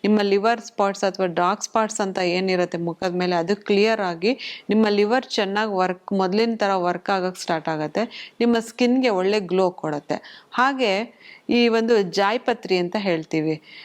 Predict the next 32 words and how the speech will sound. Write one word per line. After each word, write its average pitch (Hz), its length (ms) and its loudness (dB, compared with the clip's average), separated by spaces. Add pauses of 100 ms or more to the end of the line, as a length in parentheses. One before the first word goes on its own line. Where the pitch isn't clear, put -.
(140)
ಎಲ್ಲರೂ 247 400 2
ಇವಾಗ 220 300 0 (180)
ನಾವು 185 420 0
ಸಾಮಾನ್ಯವಾಗಿ 202 880 0
ಅಡುಗೆ 190 260 0
ಮನೆಗಳಲ್ಲಿ 190 600 0
ಜಾಯ್ಪತ್ರಿ 180 560 0
ಇದ್ದೇ 175 280 2
ಇರುತ್ತೆ. - 640 -8
ಇದನ್ನ 277 280 2 (180)
ಒಂದಷ್ಟು, 208 600 0
ಒಂದು 190 160 -2
ಹಿಡಿಯಷ್ಟು 214 640 0
ತಗೊಂಡು 175 640 0 (260)
ನಾವು 220 120 0
ಸ್ವಲ್ಪ 240 420 -2 (320)
ಶಾಲೋ 208 360 0
ಫ್ರೈ 208 280 0
ಮಾಡ್ಕೊಂಡು 202 480 -2
ಇದನ್ನ 190 220 0
ಪುಡಿ 220 280 0
ಮಾಡಿ 214 260 2
ಇಟ್ಕೋಬೇಕು. 160 680 -6 (300)
ಇದನ್ನ 269 300 4
ಕೂಡ 262 240 0 (100)
ನಾನು, 202 400 -4
ನಾವು 208 200 0
ಒಂದ್ 196 220 2
ಅರ್ಧ 180 260 -4
ಸ್ಪೂನ್ 208 420 -2
ಡೈಲಿ 214 340 2
ಇದನ್ನ 196 240 0